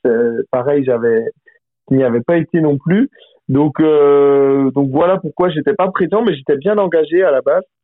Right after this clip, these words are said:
Euh, et donc pour l'année prochaine, bah moi, enfin, je veux dire, on a tous, euh, commencé dans des petites équipes, on a tous déjà été avec sa propre voiture sur une course. Honnêtement, je suis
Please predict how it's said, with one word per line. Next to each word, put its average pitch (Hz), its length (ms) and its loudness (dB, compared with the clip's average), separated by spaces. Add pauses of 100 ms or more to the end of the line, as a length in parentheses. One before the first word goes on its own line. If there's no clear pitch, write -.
(1000)
Euh, 120 840 2 (440)
et 175 80 0
donc 196 240 -2
pour 180 180 0
l'année 170 280 0
prochaine, 233 480 -2
bah 139 520 2
moi, 202 200 0
enfin, 151 300 -4 (480)
je 143 60 -10
veux 160 140 -2
dire, 196 180 0
on 175 120 -2
a 165 100 2
tous, 226 300 0
euh, 170 260 2 (160)
commencé 185 480 -2
dans 175 140 0
des 160 120 -2
petites 147 340 -8
équipes, 240 360 0
on 160 120 0
a 143 120 0
tous 190 300 0
déjà 160 460 2
été 156 440 0
avec 147 360 0
sa 147 100 0
propre 156 340 -4
voiture 156 360 -2
sur 147 200 -2
une 151 120 -2
course. 214 300 -2
Honnêtement, 147 500 -2
je - 40 -6
suis 143 180 -14